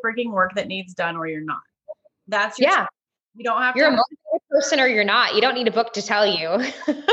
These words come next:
Speaker 2: Like,
Speaker 1: We all know
Speaker 2: I
Speaker 1: right and wrong. We all know the
Speaker 2: Yeah.
Speaker 1: crap that we need to do to get it
Speaker 2: Yeah.
Speaker 1: to be successful. Now,
Speaker 2: Yes.
Speaker 1: sometimes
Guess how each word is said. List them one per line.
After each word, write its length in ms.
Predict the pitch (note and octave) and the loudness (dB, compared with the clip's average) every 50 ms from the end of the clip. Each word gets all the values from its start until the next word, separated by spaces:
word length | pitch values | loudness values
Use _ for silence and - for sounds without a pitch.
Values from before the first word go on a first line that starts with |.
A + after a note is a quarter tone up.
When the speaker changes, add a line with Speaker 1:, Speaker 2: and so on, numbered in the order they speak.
| A#4 A4 | 2 2
Speaker 2:
Like, 240 | E4+ F4 C#4+ B3 A#3+ | 2 4 4 2 2
Speaker 1:
We 180 | - F#4+ F#4+ G4 | 2 2 2 2
all 160 | - G4 F4 | 2 -2 -6
know 120 | E4 E4 E4 | -2 0 2
Speaker 2:
I 100 | - - | 4 4
Speaker 1:
right 360 | D#4 D4 C#4+ C#4 C#4 C#4+ C4+ | 2 2 2 2 2 2 -2
and 140 | C4+ C#4 C#4 | -4 -4 -2
wrong. 360 | C4 B3 A#3 A3+ A3 A3 A3+ A#3 | 0 0 2 2 2 2 0 -2
We 120 | A#3+ A#3+ | -2 0
all 220 | B3 C4+ D4+ D#4 | 0 2 2 0
know 420 | D4 D4 C#4+ C#4 C#4 C#4 C4+ C4+ C4+ | 2 2 4 4 6 6 4 4 2
the 60 | B3+ | 0
Speaker 2:
Yeah. 40 | B3 B3 G#3 | -2 -2 0
Speaker 1:
crap 200 | A3 A3+ A#3 - - | 0 0 0 0 -2
that 100 | B3 A#3+ | -6 -4
we 100 | B3+ B3+ | -4 -4
need 160 | A#3+ B3 B3 A#3+ | -2 -4 -4 -2
to 120 | C4 A3+ | -4 -4
do 200 | G#3 A3+ A3+ A3+ | -4 -6 -6 -6
to 100 | G#3+ G#3+ | -6 -6
get 160 | F#3+ G3+ G#3 G3+ | -2 0 0 2
it 60 | F#4 D4+ | 2 2
Speaker 2:
Yeah. 80 | A#3+ F#3 E3+ E3 E3+ F3+ - _ _ _ _ _ | 2 2 2 2 -2 -4 -8 _ _ _ _ _
Speaker 1:
to 60 | G#3 F#3 | -18 -14
be 180 | G#3+ G#3+ G#3 _ G#3 | -14 -16 -16 _ -10
successful. 800 | G3+ G3 - - F#3+ E3+ E3+ - - - - - F#2 - F#3 _ _ _ _ _ _ _ _ _ - | -10 -10 -4 -2 -2 -2 -2 -4 -12 -14 -14 -12 -12 -12 -14 _ _ _ _ _ _ _ _ _ -8
Now, 260 | G#3+ A3+ A3+ A3+ A#3 G#3+ | 0 4 4 6 6 6
Speaker 2:
Yes. 60 | G#3+ - - G#3+ - - - _ - - - D4+ D#4 | 4 2 0 -8 -10 -10 -14 _ -20 -6 -2 0 0
Speaker 1:
sometimes 840 | E4 F4 - - - D4 C#4 C#4 C#4 C#4 C#4 C#4+ C#4 C#4+ C#4+ - | 0 -2 -4 -8 -4 0 2 2 2 2 0 0 -2 -4 -6 -8